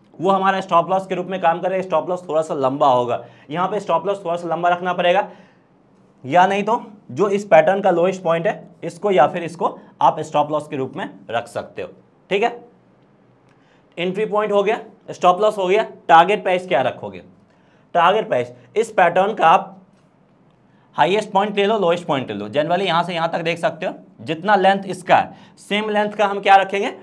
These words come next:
टारगेट प्राइस रखेंगे। कहाँ से? जहाँ से हमें ब्रेकआउट देखने को मिला है, तो यहाँ पे भी हम सेम लेंथ का क्या रखेंगे, अपना टारगेट प्राइस रखेंगे। तो यहाँ पे हमने Nymax वाला लिया है, इसलिए यहाँ पे जो भी डेटा दिख रहा होगा आपको डॉलर में दिख रहा है, तो यहाँ पे आपको पॉइंट पे फोकस नहीं करना,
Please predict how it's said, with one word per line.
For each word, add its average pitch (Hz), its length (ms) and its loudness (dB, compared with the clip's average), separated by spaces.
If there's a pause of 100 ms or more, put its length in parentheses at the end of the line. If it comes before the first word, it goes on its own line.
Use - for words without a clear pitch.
(140)
टारगेट 170 340 6
प्राइस 190 220 -2
रखेंगे। 190 300 -4
कहाँ 180 260 2
से? 233 120 -4
जहाँ 165 220 -2
से 170 80 -8
हमें 175 160 -6
ब्रेकआउट 151 400 0
देखने 151 280 -6
को 156 80 -10
मिला 151 180 2
है, - 220 -4
तो - 160 -10
यहाँ 170 140 0
पे 196 100 -4
भी 202 140 -8 (220)
हम 147 100 -8
सेम 180 300 -6
लेंथ 175 200 0
का 175 140 -2
क्या 165 200 2
रखेंगे, 175 300 -4
अपना 156 280 -8
टारगेट 120 380 -4
प्राइस 117 240 -8
रखेंगे। 104 460 -12 (2000)
तो 196 60 0
यहाँ 202 180 2
पे 233 180 2 (400)
हमने 180 240 -2 (240)
Nymax 190 400 -4
वाला 214 160 2
लिया 208 200 2
है, 262 140 -6
इसलिए 196 200 -4
यहाँ 185 160 -2
पे 196 120 -4
जो 190 140 -2
भी 196 100 0
डेटा 190 240 0
दिख 185 180 -4
रहा 180 100 4
होगा 185 200 4
आपको 180 220 2 (220)
डॉलर 175 340 0
में 185 120 -6
दिख 156 160 -6
रहा 101 100 -2
है, 87 60 -10 (220)
तो 185 60 -8
यहाँ 202 120 0
पे 208 120 -2
आपको 208 220 0
पॉइंट 190 320 -6
पे 226 60 -4
फोकस 202 360 -4
नहीं 190 140 -2
करना, 120 220 -2